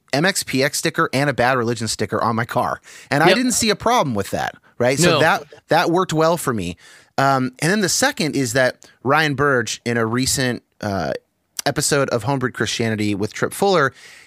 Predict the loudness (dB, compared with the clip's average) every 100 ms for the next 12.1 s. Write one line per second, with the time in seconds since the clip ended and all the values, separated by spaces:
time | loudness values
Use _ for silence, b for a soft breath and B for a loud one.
0 | B -2 0 0 -2 -2 -2 0 0 0
1 | -2 0 2 0 0 2 2 0 -6 -4
2 | -4 -2 -2 -2 -4 -8 B B B 2
3 | 2 0 -2 0 2 2 2 2 2 2
4 | 0 -2 -2 -2 0 0 0 0 0 0
5 | -2 -4 -14 b b b -2 0 -2 -4
6 | -14 _ _ _ 0 0 2 0 0 0
7 | 0 0 -2 -2 -6 -10 b b -6 2
8 | 4 4 0 _ _ _ -6 -2 0 2
9 | 0 0 0 0 0 0 0 -2 -2 -2
10 | -2 -2 -2 -2 -2 -2 -2 -2 -2 0
11 | 0 0 -2 -2 -2 -4 -6 B B B
12 | -8